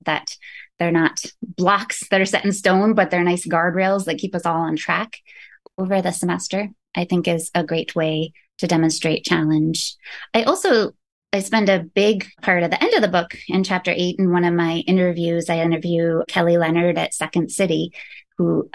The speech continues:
trains people in improv, is looking to the world of play as a way to think about challenge. And I think play is so fascinating because it's, it's the,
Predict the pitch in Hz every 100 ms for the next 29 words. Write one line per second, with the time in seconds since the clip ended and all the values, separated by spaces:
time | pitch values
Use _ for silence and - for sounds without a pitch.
0 | - _ _ - - 190 190 190 190 190
1 | 165 156 196 196 170 151 147 160 - -
2 | - - - 190 185 170 240 269 247 226
3 | 196 175 170 175 - - - 160 226 285
4 | - - 185 185 190 175 175 170 190 180
5 | 175 165 196 208 214 240 233 - 220 226
6 | 233 247 - - - - - 185 180 180
7 | 196 196 - _ _ - 233 254 262 220
8 | - 190 180 170 170 190 170 160 160 160
9 | 170 180 170 165 - - - 175 - -
10 | 170 -